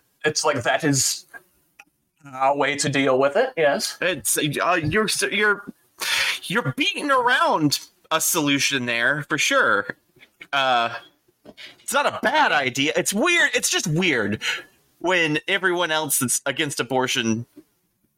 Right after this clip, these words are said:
Speaker 2: certainly
Speaker 1: At least
Speaker 2: doesn't
Speaker 1: he's
Speaker 2: make
Speaker 1: thinking
Speaker 2: that
Speaker 1: about some sort of solution.
Speaker 2: Yeah,
Speaker 1: And
Speaker 2: it's
Speaker 1: it's not, and
Speaker 2: weird.
Speaker 1: it's not like, have we thought about stoning the women to death yet?
Speaker 2: <laughs> I mean, yeah, I, and y-, we're, you, both you and me are having this reaction to it,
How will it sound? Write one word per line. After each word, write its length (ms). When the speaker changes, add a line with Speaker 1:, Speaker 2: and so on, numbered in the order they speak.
Speaker 2:
certainly 640
Speaker 1:
At 40
least 80
Speaker 2:
doesn't 180
Speaker 1:
he's 120
Speaker 2:
make 120
Speaker 1:
thinking 240
Speaker 2:
that 140
Speaker 1:
about 260
some 340
sort 300
of 120
solution. 520
Speaker 2:
Yeah, 420
Speaker 1:
And 80
Speaker 2:
it's 140
Speaker 1:
it's 60
not, 200
and 80
Speaker 2:
weird. 120
Speaker 1:
it's 80
not 220
like, 280
have 160
we 140
thought 220
about 260
stoning 560
the 80
women 280
to 80
death 280
yet? 300
Speaker 2:
<laughs> 120
I 1300
mean, 260
yeah, 200
I, 280
and 460
y-, 80
we're, 340
you, 260
both 300
you 180
and 120
me 160
are 100
having 180
this 140
reaction 480
to 180
it, 220